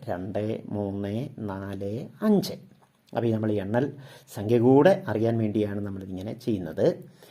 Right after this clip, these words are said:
ഏക്ക് ബന്ദർ, അപ്പൊ ഒന്നെന്ന് കൊടുത്തിട്ടുണ്ട്,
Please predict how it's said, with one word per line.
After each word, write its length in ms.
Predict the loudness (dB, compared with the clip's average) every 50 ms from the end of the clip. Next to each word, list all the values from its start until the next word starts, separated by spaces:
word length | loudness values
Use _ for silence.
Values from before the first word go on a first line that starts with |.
| -20 -20 -20 _ 2 6
ഏക്ക് 720 | 8 10 10 10 10 8 4 2 6 6 6 6 4 -2 -10 -18 -20 -20 -20 _ _ _ _ _ _ _ _ _ _ _ _ _ _ _ _ _ _ 0
ബന്ദർ, 440 | 4 6 6 8 6 4 4 0 -4 -6 -12 -20 -20 _ _ _ _ _ _ _ _ _ _ _ _ _ -8
അപ്പൊ 140 | -4 0 0
ഒന്നെന്ന് 360 | 0 0 0 0 0 0 2
കൊടുത്തിട്ടുണ്ട്, 680 | 0 0 -2 -2 -4 -6 -6 -4 2 4 4 4 2